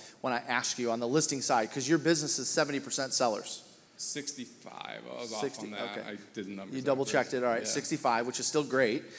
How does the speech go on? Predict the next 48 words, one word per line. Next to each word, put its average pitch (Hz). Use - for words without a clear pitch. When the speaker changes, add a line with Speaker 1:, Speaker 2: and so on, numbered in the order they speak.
Speaker 1:
Um, 135
on 151
the 147
listing 160
side, 123
what 147
do 170
you 170
guys 156
do 143
differently? 135
What, 120
what 139
do 160
you 139
nail 120
on 104
the 101
listing 98
side? -
Speaker 2:
All 110
right. 101
Um, 107
you 104
told 127
me 110
not 107
to 117
do 101
this, 110
but 107
so 120
we, 139
we, 135
um, 110
I, 123
I've 120
been 135
coaching 143
with 120
Glover 117
U 113
now 110
since, 107
uh, 104
two 110
thousand 107
twenty, 107